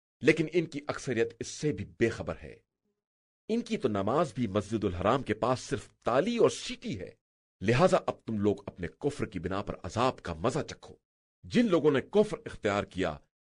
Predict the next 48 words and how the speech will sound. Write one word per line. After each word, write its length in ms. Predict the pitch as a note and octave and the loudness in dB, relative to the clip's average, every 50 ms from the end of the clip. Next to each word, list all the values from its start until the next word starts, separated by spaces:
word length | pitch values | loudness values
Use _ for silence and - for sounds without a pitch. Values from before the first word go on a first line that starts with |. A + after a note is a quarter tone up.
| _ _ _ - | _ _ _ -4
یہ 180 | G2 G3 A3+ - - | 0 2 2 2 2
اپنے 220 | - - C3 C3+ - | 0 0 0 -2 -2
اموال 340 | G2+ F2+ F2 G#2+ A#2 C3+ C3 | -2 -4 0 2 2 2 2
کو 120 | - G#2+ G2 | 0 -2 -4
صرف 320 | - - - F#3+ - - - - | -2 2 2 2 2 0 -4 -2
اس 180 | - D#3 - - | -2 -2 -2 -4
لیے 120 | A2+ G#2 G2+ | -4 -4 -4
خرچ 280 | - - - G2+ - | -2 -2 -4 -4 -4
کرتے 280 | - G2+ - - G#2+ F#2 | -6 -8 -6 -4 -4 -4
ہیں 200 | E2 E2 D2 C2 - _ _ _ _ _ _ _ _ _ - | -4 -4 -8 -8 -10 _ _ _ _ _ _ _ _ _ 2
کہ 80 | C3 A2 | 4 4
لوگوں 300 | F#2 A2+ B2+ B2+ C3 A2+ | 6 6 6 6 6 2
کو 140 | - G2 | 2 0
راہ 200 | E2+ F#2 G#2+ A2+ F#2+ - | 2 2 2 0 0 -2
خدا 220 | - F2 A2 A#2+ | -2 0 0 0
سے 140 | A#2 - F#2+ | 0 0 0
روکیں، 320 | F2+ F#2+ F#2+ F#2+ - E2 D2+ - _ _ _ _ _ _ _ _ _ _ _ _ _ _ - | 0 0 0 0 -2 -6 -8 -8 _ _ _ _ _ _ _ _ _ _ _ _ _ _ 2
تو 60 | F3+ E3+ | 2 6
یہ 120 | D#3 D3+ - | 6 6 4
خرچ 300 | - - D#3+ E3 A#2+ G#2+ | 4 0 0 0 0 0
بھی 100 | F#2+ A#2+ A2 | -2 -2 2
کریں 280 | - A2+ A#2 B2+ A2 F2+ | 4 4 4 4 4 2
گے، 160 | F2+ D2+ C#2 - _ _ _ _ _ _ - - | -2 -4 -4 -8 _ _ _ _ _ _ 2 4
اور 120 | C#3+ - - | 4 4 4
اس 140 | E3+ - - | -2 -4 0
کے 120 | - B2 | 2 4
بعد 280 | F#2+ A2+ B2+ D#3+ A#2+ G#2+ | 4 6 4 4 2 2
یہ 80 | A2+ A2+ | 0 4
بات 300 | - A2+ B2+ - - C#3 | 4 4 2 2 0 -6
ان 100 | A#2+ G#2+ | -6 -2
کے 120 | - A#2 | -2 -4
لیے 160 | G#2+ G2+ G2 E2+ - A2 | -2 -2 -4 -6 -6 -10
حسرت 280 | A2 G2+ - G3+ A3 | -10 -8 -4 -4 -4
بھی 120 | D#3+ C3 G#2 | -2 -2 -2
بنے 200 | F2 F#2 F2 F2 | -2 -2 -2 -2
گی، 160 | D#2+ F2 D#2+ - - _ _ _ _ - | -6 -6 -10 -10 -12 _ _ _ _ -6
اور 120 | - A2 - - - | -4 -4 -4 -2 -4
آخر 320 | A2 G2+ G#2 - A2+ G2+ | -4 -4 -4 -6 -6 -6
میں 120 | F2+ F2+ D#2+ | -6 -6 -6
مغلوب 600 | D#2 D#2+ D#2 - - F#2 G#2+ D3+ G#3+ G3 A2+ G#2 | -6 -8 -10 -10 -6 -2 -2 0 0 -2 -4 -2
بھی 80 | G#2+ G#2+ | -2 -2
ہو 140 | F2 F2+ F2 | -2 -2 -6
جائیں 280 | D#2+ F2+ E2+ E2 D#2 D#2 | -6 -6 -6 -6 -6 -8
گے، 100 | E2 D2 - _ _ _ _ _ _ _ _ - | -10 -12 -12 _ _ _ _ _ _ _ _ 6
اور 140 | D3+ E3+ D3+ | 8 8 8
جن 180 | - - B2 A#2+ | 8 4 0 2
لوگوں 240 | A2+ A2 F#2+ G#2 | 2 2 2 2
نے 100 | F#2+ F2+ | -2 -4